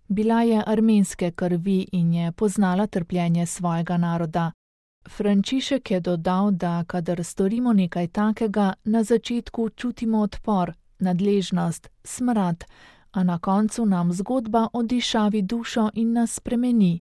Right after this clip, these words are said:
Razmislimo o tej zgodbi in razmislimo,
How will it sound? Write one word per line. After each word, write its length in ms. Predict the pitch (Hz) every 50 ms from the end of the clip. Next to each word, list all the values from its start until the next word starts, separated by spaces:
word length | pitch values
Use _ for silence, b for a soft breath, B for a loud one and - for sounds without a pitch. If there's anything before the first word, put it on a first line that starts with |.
| _ _ _ _ _ -
Razmislimo 760 | 196 202 202 190 - 240 247 254 233 - - 208 185 175 170
o 100 | 170 170
tej 280 | 170 - 190 185 185 175
zgodbi 640 | - 190 - 202 202 208 180 180 220 196 185 190 - _
in 200 | - 208 190 185 185
razmislimo, 880 | 180 180 180 170 - 233 254 269 247 - - 240 233 220 214 208 190